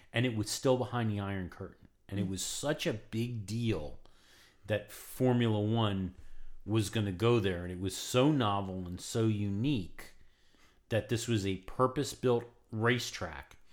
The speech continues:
behind the Iron Curtain, and now,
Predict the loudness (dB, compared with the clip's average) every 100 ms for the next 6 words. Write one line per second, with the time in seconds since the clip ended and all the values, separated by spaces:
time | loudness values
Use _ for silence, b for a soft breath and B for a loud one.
0 | B B B -12 -4 2 2 4 2 0
1 | -2 -4 -4 -4 -2 -6 -6 -4 -2 0
2 | 2 2 0